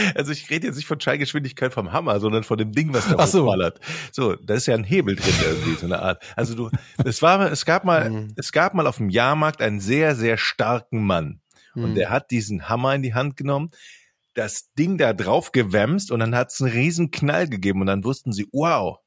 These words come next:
Speaker 2: Der
Speaker 3: Ja, das
Speaker 2: Überschallknall.
Speaker 1: Das
Speaker 3: das,
Speaker 1: muss
Speaker 3: das, das ist die Glocke da oben. Die
Speaker 2: Nee.
Speaker 1: Also das war's nicht. Es wäre
Speaker 2: Äh, nee.
Speaker 1: zu geil gewesen, wenn das jetzt
Speaker 3: Ist es Ja, warte.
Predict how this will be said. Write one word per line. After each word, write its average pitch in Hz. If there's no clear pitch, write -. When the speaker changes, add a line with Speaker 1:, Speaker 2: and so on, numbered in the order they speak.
Speaker 2:
Der 143
Speaker 3:
Ja, 156
das 123
Speaker 2:
Überschallknall. 110
Speaker 1:
Das 117
Speaker 3:
das, 123
Speaker 1:
muss 143
Speaker 3:
das, -
das 131
ist -
die 156
Glocke 127
da 107
oben. 104
Die 120
Speaker 2:
Nee. 98
Speaker 1:
Also 139
das 143
war's 139
nicht. 135
Es -
wäre 110
Speaker 2:
Äh, 110
nee. 131
Speaker 1:
zu -
geil 120
gewesen, 85
wenn -
das -
jetzt -
Speaker 3:
Ist 147
es -
Ja, 123
warte. 113